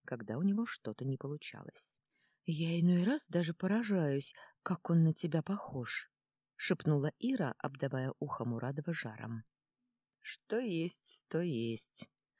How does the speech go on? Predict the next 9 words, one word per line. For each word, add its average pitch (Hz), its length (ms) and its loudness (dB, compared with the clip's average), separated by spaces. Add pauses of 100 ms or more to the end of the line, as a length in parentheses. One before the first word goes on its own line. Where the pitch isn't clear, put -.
(220)
Красивые 190 840 2
у 156 60 0
нас 160 260 2
получаются 165 840 -6
дети». - 640 -12 (960)
Родион 254 520 4
чуть - 340 -2
повернул 202 500 2
голову. 107 580 -6